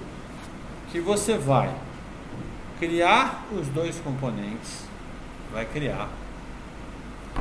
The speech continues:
Você vai dar valores para as propriedades as que você quiser, tanto de um quanto de outro,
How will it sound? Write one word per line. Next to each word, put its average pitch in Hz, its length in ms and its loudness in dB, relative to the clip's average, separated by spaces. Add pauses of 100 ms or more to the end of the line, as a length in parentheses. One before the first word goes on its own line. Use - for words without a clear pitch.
(840)
Você - 240 0
vai 196 360 10
dar 233 180 10
valores 165 920 6 (140)
para 196 220 10
as 180 100 6
propriedades 143 720 4
as 139 200 0
que - 100 -6
você 165 320 0
quiser, 117 460 0 (960)
tanto 233 240 8
de 170 120 -2
um 165 100 0 (100)
quanto 135 240 0
de 120 80 -2
outro, 107 300 0